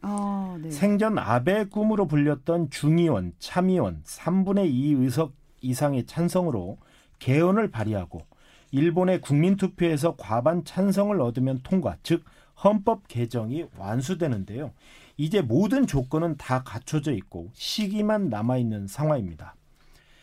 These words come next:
Speaker 2: 아, 문제는 일본 정가도 아베 유산을 이어가자는 주장이 강하지만 일본도 결국은 경기 침체와 경기 불안이 발목을 잡고 있어서 개헌을 추진하기가 쉽지 않다는 점입니다.
Speaker 1: 음.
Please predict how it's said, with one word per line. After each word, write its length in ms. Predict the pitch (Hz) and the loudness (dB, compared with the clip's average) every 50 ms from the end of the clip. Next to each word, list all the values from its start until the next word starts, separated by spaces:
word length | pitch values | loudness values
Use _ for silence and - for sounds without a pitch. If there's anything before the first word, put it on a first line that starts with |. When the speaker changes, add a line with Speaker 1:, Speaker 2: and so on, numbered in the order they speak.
| _ _ _ | _ _ _
Speaker 2:
아, 100 | - 120 | -8 -6
문제는 640 | 110 113 127 165 175 208 226 208 151 123 139 143 104 | -2 0 2 2 4 2 2 2 2 2 0 0 -2
일본 420 | 95 110 123 160 175 214 233 226 196 | -2 0 0 0 2 2 2 0 0
정가도 640 | - 127 131 143 160 151 165 156 147 175 180 - - | 0 0 2 2 2 4 2 2 2 2 -2 -2 -2
아베 460 | - 113 120 123 117 170 190 220 202 | -2 -4 -2 -2 0 0 0 0 -2
유산을 540 | 131 110 131 147 143 175 185 190 196 170 131 | -2 -2 -2 -2 0 0 2 2 2 0 0
이어가자는 640 | 123 131 151 165 156 160 156 131 143 139 147 151 139 | 0 2 2 2 2 0 0 0 -2 -2 -2 -2 -4
주장이 480 | 127 - 135 123 139 156 160 160 143 127 | -4 -6 -4 -2 0 0 0 0 -4 -6
강하지만 720 | - - 104 104 113 123 127 151 139 113 90 90 101 117 - - - - _ - - _ _ _ - | -6 -6 -6 -4 -4 -4 -4 -4 -4 -4 -6 -6 -10 -12 -12 -18 -20 -20 _ -20 -20 _ _ _ -2
일본도 500 | 139 151 170 160 185 180 175 175 170 - | 0 0 2 2 2 0 2 0 -2 -2
결국은 580 | - 127 131 143 143 165 156 160 175 175 156 147 | 0 0 0 0 0 0 0 0 0 0 0 -4
경기 340 | - - 131 143 147 156 151 | -4 -2 0 0 2 0 -2
침체와 580 | 147 - 170 151 - - 160 143 139 131 120 - - - _ _ - | -2 -2 -2 -2 -2 -2 -2 -2 -2 -2 -4 -8 -12 -20 _ _ -8
경기 360 | - 131 147 147 151 143 135 | -4 -2 0 0 0 -2 -4
불안이 580 | - - 131 143 151 156 147 117 87 90 107 - - - _ _ | -4 -2 0 2 2 2 2 0 -2 -4 -8 -12 -16 -20 _ _
발목을 480 | - - - 123 127 143 160 160 165 139 | -12 -4 0 2 2 2 2 2 0 -2
잡고 340 | - - 123 - - - 151 | -4 -6 -12 -8 -2 -2 0
있어서 420 | 135 127 - 127 120 - 147 156 151 | 0 -2 -4 -8 -6 -6 -6 -6 -8
개헌을 500 | - - 110 120 135 170 196 214 214 202 202 | -10 -8 -4 -2 0 0 0 0 -2 -4 -4
추진하기가 960 | - - - 170 - 214 208 214 202 156 139 165 151 - 117 - 135 143 160 - - _ _ _ | -8 -14 -16 -10 -8 -6 -4 -4 -6 -6 -8 -8 -8 -8 -8 -6 -6 -6 -6 -8 -12 _ _ _
쉽지 400 | - - - 214 196 - - 214 | -10 -6 -4 -4 -4 -4 -6 -6
않다는 480 | - 98 101 110 123 139 160 185 202 190 | -4 -4 -2 -4 -2 0 0 0 0 0
점입니다. 460 | 156 139 98 98 98 - - - 175 | 0 0 -2 0 -2 -2 -4 -6 -8
Speaker 1:
음. 220 | 170 165 - - | -10 -12 -16 -20